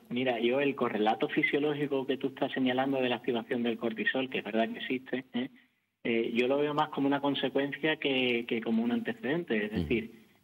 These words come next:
Speaker 1: el comportamiento de una persona, por ejemplo, cuando uno realiza ejercicio, al final también, eh, activa determinados mecanismos cerebrales o cuando uno ha-, realiza una actividad placentera, ¿eh?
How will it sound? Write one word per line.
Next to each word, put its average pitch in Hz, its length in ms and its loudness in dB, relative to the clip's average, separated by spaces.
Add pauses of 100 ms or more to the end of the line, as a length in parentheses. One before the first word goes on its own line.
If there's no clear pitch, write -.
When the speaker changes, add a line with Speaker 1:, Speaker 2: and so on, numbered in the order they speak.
Speaker 1:
el 117 140 0
comportamiento 113 720 0
de 139 60 2
una 139 160 0
persona, 147 680 0
por 110 100 -4
ejemplo, 120 320 -2
cuando 107 260 0
uno 120 180 0
realiza 123 400 0
ejercicio, 127 600 -2
al 120 200 -4
final 113 260 -2
también, 123 560 -4 (300)
eh, 120 420 -2
activa 120 380 0
determinados 117 880 0 (300)
mecanismos 120 760 -2
cerebrales 131 560 2
o 143 100 0
cuando 117 380 -2
uno 123 320 -2
ha-, 123 120 -6 (180)
realiza 117 520 -2
una 117 120 -2
actividad 117 380 0
placentera, 120 680 -2 (640)
¿eh? 123 160 -6